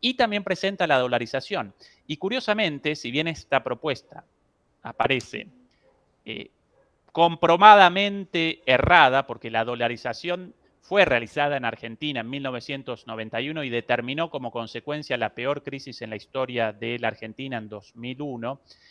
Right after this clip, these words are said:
además, no podría realizarla, no podría materializarla,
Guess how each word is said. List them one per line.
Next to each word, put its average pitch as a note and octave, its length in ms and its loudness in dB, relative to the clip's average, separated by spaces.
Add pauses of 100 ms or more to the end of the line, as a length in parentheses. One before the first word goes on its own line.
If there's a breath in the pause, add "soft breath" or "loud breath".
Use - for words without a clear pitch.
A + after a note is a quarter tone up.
(280 soft breath)
además, G3+ 800 2
no F#3 360 -2
podría E3+ 560 0
realizarla, A#2 880 0
no C#3 280 -4
podría C3+ 400 -4
materializarla, C#3 1080 2